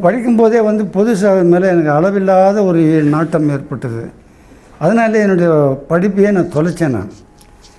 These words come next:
லைப்ரரி, லைப்ரரி சுற்றி, சுற்றி, சுற்றி, ஆனால் எனக்கு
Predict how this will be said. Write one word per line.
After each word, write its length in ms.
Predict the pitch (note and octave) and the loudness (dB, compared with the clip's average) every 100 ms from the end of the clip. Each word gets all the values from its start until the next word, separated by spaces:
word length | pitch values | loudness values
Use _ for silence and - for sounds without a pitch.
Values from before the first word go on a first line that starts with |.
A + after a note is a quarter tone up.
| - - - - - | -20 -20 -20 -12 -2
லைப்ரரி, 460 | D#3+ F#3 F3 E3+ E3 D#3 | 0 0 -2 0 2 2
லைப்ரரி 440 | E3 F3 F3 E3+ D#3 - | 0 0 -2 -2 -4 -6
சுற்றி, 240 | D#3 F3+ D#3+ | -6 -6 -4
சுற்றி, 280 | - D3+ F3+ - | -6 -6 -6 -4
சுற்றி, 220 | E3+ F3 F3+ | -8 -2 -2
ஆனால் 200 | E3+ E3+ D#3 | 0 -2 -2
எனக்கு 260 | F3 F#3+ | -2 -4